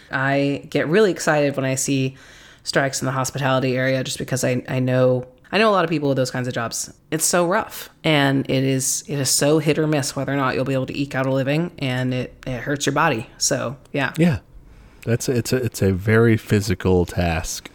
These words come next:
Speaker 1: And emotional, too. You know, you're, you're pleasing people all day. <laughs>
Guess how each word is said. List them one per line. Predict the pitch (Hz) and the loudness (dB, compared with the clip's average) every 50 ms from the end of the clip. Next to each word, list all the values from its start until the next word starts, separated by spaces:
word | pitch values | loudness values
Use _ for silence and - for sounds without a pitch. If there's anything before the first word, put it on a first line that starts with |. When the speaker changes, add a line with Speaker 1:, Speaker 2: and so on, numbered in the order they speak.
| - _ _ _ _ - - | -20 _ _ _ _ -12 -6
Speaker 1:
And | 170 160 | -2 2
emotional, | 160 160 185 277 339 - - 160 131 131 131 | 2 4 4 4 2 2 0 -2 -2 -2 -2
too. | - 202 240 240 - - - | 0 2 2 2 0 -2 -4
You | 156 135 131 | -6 -4 -4
know, | 127 123 151 | -2 -2 -2
you're, | 170 160 135 127 127 - - - | -4 -4 -4 -6 -8 -10 -10 -8
you're | 135 127 | -8 -6
pleasing | - - 185 202 202 185 175 170 | -4 -2 0 2 2 2 2 2
people | 160 202 196 - - 110 | 0 -2 -4 -2 -4 -4
all | 107 73 60 71 | -4 -4 -4 -4
day. | - - - - | -2 -2 -2 -2
<laughs> | - | -4